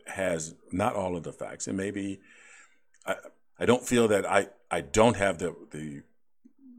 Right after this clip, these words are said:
responsibility to speak up, but, uh, from someone who doesn't have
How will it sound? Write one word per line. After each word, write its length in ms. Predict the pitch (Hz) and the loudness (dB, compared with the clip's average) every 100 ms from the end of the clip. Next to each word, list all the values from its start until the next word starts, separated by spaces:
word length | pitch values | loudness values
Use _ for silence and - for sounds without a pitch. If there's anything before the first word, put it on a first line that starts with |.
| 226 - - - | -20 -20 -20 -8
responsibility 760 | 95 - 98 85 85 90 85 82 | -4 -2 -2 -2 -4 -6 -6 -8
to 140 | 78 | -6
speak 320 | - 76 67 | -6 -6 -8
up, 200 | 69 - _ _ - - - | -8 -8 _ _ -20 -20 -2
but, 340 | 90 85 - _ _ _ _ | 2 2 -2 _ _ _ _
uh, 220 | 85 80 | -6 -6
from 180 | 80 98 | -4 0
someone 340 | - 113 107 | 2 2 0
who 100 | 92 | -2
doesn't 360 | 80 101 98 90 | 0 2 2 -2
have 280 | - 90 | -4 -4